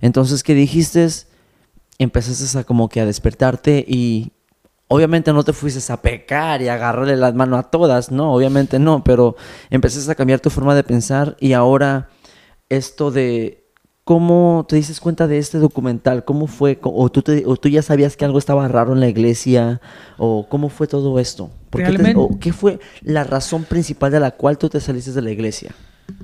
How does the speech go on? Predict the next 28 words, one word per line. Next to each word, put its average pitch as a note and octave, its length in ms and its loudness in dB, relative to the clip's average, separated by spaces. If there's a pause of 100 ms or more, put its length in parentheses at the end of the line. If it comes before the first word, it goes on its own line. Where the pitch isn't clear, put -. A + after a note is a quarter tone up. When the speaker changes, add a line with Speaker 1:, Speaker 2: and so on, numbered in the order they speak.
(320)
Speaker 2:
Sí, C4+ 220 -4
p-, - 100 -16
porque G3+ 500 -6
realmente A3 400 -2
no, G#3+ 180 -2
no, G3+ 240 -6
nunca G3+ 360 -4
me G3+ 140 -2
s-, - 200 -12
nunca G3+ 340 -8
me G3+ 120 -2
sentí F3+ 320 -6
cómodo F#3 460 -2
a, E3+ 440 -4
am, D#3 280 -12 (400)
no, B3 160 -2
no, D#4 160 -4
no, E4+ 240 -6
nunca A3+ 320 -2
s-, B3+ 160 -6 (200)
me G#3 140 -8
sentí G#3 300 -6
cómodo A3 320 -4
porque F#3 240 -4
ha-, F#3 280 -4
había G3 280 0
veces G#3 320 -4
que E3 320 -8